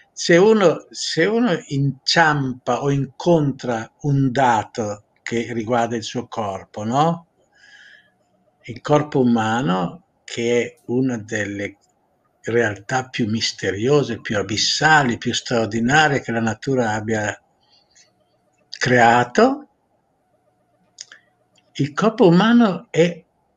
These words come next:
veramente il territorio più sconosciuto della Terra,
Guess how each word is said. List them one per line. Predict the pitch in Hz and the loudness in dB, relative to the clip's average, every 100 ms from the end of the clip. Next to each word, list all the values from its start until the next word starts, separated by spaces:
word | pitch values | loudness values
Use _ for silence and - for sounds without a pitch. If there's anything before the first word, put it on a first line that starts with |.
| - - - 143 | -20 -20 -10 0
veramente | 175 170 175 226 226 | 4 4 4 2 2
il | 180 - | 0 -2
territorio | 160 143 131 190 202 | -2 -2 -2 -4 -4
più | 180 151 | 0 0
sconosciuto | - - - 170 156 147 - 247 247 254 | 0 -4 2 4 4 0 -2 -2 -2 -2
della | 139 117 104 | -2 -4 -6
Terra, | - 180 127 104 - 104 | -2 0 0 -4 -12 -14